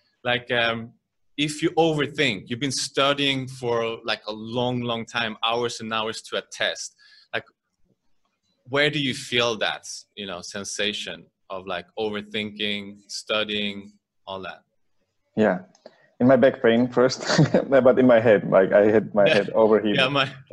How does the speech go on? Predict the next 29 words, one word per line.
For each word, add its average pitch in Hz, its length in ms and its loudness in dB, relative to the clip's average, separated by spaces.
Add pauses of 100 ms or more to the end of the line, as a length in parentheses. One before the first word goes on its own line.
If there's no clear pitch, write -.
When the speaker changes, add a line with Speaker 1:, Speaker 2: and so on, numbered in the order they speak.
Speaker 1:
<laughs> - 340 -10
right, 123 360 2
right. 117 260 0 (640)
In 135 120 -4
your 113 100 -2
back, 110 360 0
yeah. 107 280 0 (220)
So 175 180 2
we 165 160 2
have 175 240 0
all 175 220 2
these 147 180 -2
places. 147 500 -2
So 123 60 -10
that's 147 240 -2
another 156 300 0
center. 104 440 -2
We 117 140 -6
feel, 131 260 0
like, 123 240 -2
maybe, 123 280 -2
like, 110 220 -4
a 107 200 -2
headache 127 480 -2
here 123 400 0
or 107 120 0
frowning 123 880 -2
or, 107 120 -4
like, 101 240 -2